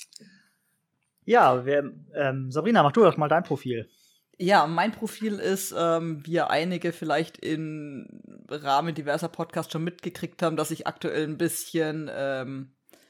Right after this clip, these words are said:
Speaker 2: gehandicapt bin. Nicht durch mein Handicap, das ich immer hab, dass ich einfach ein Zwerg bin. Ähm, also ich suche hier was quasi für eine dreiunddreißigjährige Frau, die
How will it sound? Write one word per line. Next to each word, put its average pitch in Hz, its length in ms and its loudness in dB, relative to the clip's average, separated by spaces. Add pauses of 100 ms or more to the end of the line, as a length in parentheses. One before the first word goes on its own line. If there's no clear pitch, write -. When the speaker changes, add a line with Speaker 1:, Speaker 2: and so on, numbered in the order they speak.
(560)
Speaker 2:
gehandicapt 233 680 0
bin. 208 360 2
Nicht 226 300 2
durch 175 180 -2
mein 143 540 -4 (400)
Handicap, 156 340 -4
das 131 140 -10
ich 135 100 -12
immer 233 200 2
hab, 202 100 0
dass 175 100 -4
ich 160 140 -6
einfach 135 240 -8
ein 127 100 -10
Zwerg 170 440 -4
bin. 254 260 -2 (180)
Ähm, 160 800 0 (760)
also 156 180 -2
ich - 340 -6
suche 220 300 -6
hier 202 120 2
was 190 200 0
quasi 180 320 -2
für - 160 -4
eine 151 220 -4
dreiunddreißigjährige 165 960 -2
Frau, 196 500 -2
die 151 400 -8